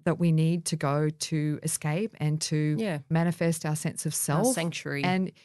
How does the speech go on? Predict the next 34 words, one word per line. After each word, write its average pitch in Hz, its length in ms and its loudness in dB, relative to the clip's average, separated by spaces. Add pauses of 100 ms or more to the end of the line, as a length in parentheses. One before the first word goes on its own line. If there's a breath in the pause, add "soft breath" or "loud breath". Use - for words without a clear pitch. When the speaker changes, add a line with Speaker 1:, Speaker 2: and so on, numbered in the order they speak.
(140)
Speaker 1:
yeah, 277 120 4
it's 220 280 2
our 220 140 2
sanctuary, 202 500 0
it's 190 240 -2
our 190 320 2
space. 170 560 -4 (320 loud breath)
And 208 160 4
that's - 260 0
where 180 240 4
I 165 120 4
think, 175 360 0 (320 soft breath)
you 180 80 4
know, 156 140 6
more 175 300 4
and 170 120 4
more, 165 520 2
well, 180 140 -2
how 185 260 2
do 196 100 4
we 185 120 2
show 160 300 2
people 160 320 -2
the 156 120 -2
potential 170 480 -2
of 147 100 -2
what 151 140 -2
that 147 180 -8
can 151 180 -2
be 147 380 -4 (140)
beyond 170 300 4
it 160 100 -2
just 160 260 0
being 147 380 2